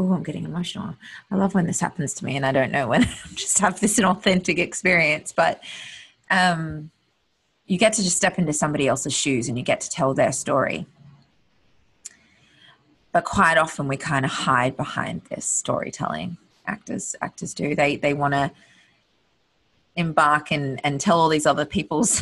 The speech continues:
<laughs> incredible adventures and stories and, and heartfelt journeys and experiences because quite often they're afraid of dealing with their own. Um,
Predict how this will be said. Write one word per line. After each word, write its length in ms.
<laughs> 40
incredible 760
adventures 840
and 160
stories 760
and, 400
and 280
heartfelt 640
journeys 420
and 100
experiences 800
because 400
quite 260
often 340
they're 160
afraid 360
of 120
dealing 320
with 180
their 280
own. 400
Um, 600